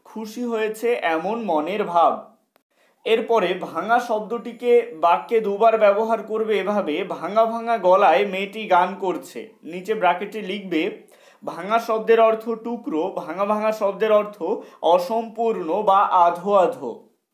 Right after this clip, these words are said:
সোনা শব্দটিকে বাক্যে এভাবে দুবার ব্যবহার করে লিখবে, "নকল হারটাকে দেখে সোনা সোনা মনে হচ্ছে।" নিচে লিখবে, সোনা শব্দের অর্থ স্বর্ণ, সোনা সোনা শব্দের অর্থ সোনার মতো।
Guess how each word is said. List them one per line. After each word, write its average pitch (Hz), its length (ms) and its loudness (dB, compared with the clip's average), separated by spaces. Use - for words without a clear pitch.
সোনা 220 380 0
শব্দটিকে 240 680 -2
বাক্যে 196 400 2
এভাবে 220 400 2
দুবার 220 380 2
ব্যবহার 220 440 2
করে 233 260 2
লিখবে, 202 520 -2
"নকল 202 480 2
হারটাকে 214 720 0
দেখে 190 520 -6
সোনা 208 400 0
সোনা 220 320 0
মনে 196 280 -4
হচ্ছে।" 180 560 -8
নিচে 190 340 -6
লিখবে, 196 400 -4
সোনা 202 340 -4
শব্দের 208 400 -2
অর্থ 202 240 2
স্বর্ণ, 190 640 0
সোনা 208 340 0
সোনা 226 280 -2
শব্দের 208 380 -2
অর্থ 202 300 2
সোনার 190 540 0
মতো। 156 460 -6